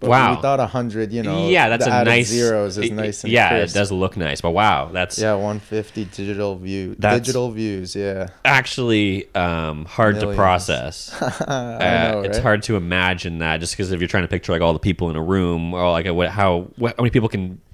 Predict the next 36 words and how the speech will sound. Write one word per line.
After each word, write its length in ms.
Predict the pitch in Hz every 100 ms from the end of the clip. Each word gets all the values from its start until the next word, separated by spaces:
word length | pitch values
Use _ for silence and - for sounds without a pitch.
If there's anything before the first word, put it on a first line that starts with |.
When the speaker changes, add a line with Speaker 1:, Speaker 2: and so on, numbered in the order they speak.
| _
Speaker 2:
that, 180 | 127 131
how 80 | 135
many 120 | 175
people 180 | 151 135
that 80 | 117
actually 420 | 110 - 107 90
is, 300 | 98 87 82
or 80 | 92
how 60 | 101
many 140 | 95
views 380 | 85 95 92 90
and 60 |
how 40 | 92
many 120 | 87
things. 400 | 85 95 87 80 - - - -
How 140 | 135
do 40 | 165
you, 440 | 165 156 139 120 - - - - - -
how 60 | 185
do 40 |
you 80 | 247
explain 960 | 156 - - - 117 120 123 120 120 - - 98
what 180 | 117 117
you're 120 | 107 101
doing 480 | 92 101 101 98
and 320 | 92 87 87 - -
how 280 | - -
many 100 | 113
people 180 | 104 104
it's 80 | 98
going 160 | 101 92
out 100 | 92
to, 80 | 90
to 160 | -
your 80 | 85
grandparents? 880 | 73 80 82 80 76 62 - - -